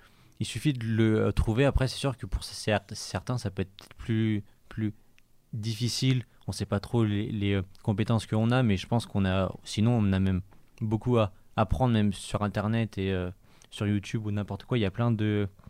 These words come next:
ressources en ligne pour, euh, approfondir des, des, des, euh, connaissances que on a vues en cours. Il faut être, euh, être motivé et, euh, s'entourer surtout des, euh,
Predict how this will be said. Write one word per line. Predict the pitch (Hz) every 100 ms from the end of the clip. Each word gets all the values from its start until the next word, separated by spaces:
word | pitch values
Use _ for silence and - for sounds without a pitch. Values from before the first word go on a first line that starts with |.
| - - - _ -
ressources | 107 101 120 - -
en | 107
ligne | 110 123
pour, | - 98 95
euh, | 90 90 - - -
approfondir | 101 104 - 110 101 98
des, | 98 98 98 - - - -
des, | - - - - -
des, | 117 101
euh, | 95 90 - - -
connaissances | 107 104 117 107
que | - 92 - -
on | 101
a | 95
vues | 95
en | 101
cours. | - 131 131 - - - - - _ _ _ _ - - -
Il |
faut | - 117 - -
être, | 110 - -
euh, | 104 98 95 -
être | 110 - 110
motivé | 117 - 123 135 139 104
et, | 101
euh, | 101 101 - - _
s'entourer | - 120 110 135
surtout | 131 117 - 147
des, | 117 104
euh, | 101